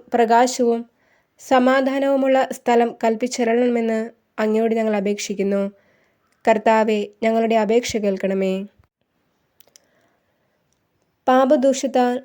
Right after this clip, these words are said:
അവർക്കുണ്ടായിരിക്കുന്ന ശിക്ഷയെ കുറച്ചരുളണമെന്ന് അങ്ങയോട് ഞങ്ങൾ അപേക്ഷിക്കുന്നു. കർത്താവെ,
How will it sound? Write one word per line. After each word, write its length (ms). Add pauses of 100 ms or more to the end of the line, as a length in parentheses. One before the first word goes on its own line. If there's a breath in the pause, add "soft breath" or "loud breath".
അവർക്കുണ്ടായിരിക്കുന്ന 920 (240)
ശിക്ഷയെ 560 (180)
കുറച്ചരുളണമെന്ന് 920 (280)
അങ്ങയോട് 360
ഞങ്ങൾ 220
അപേക്ഷിക്കുന്നു. 640 (800)
കർത്താവെ, 580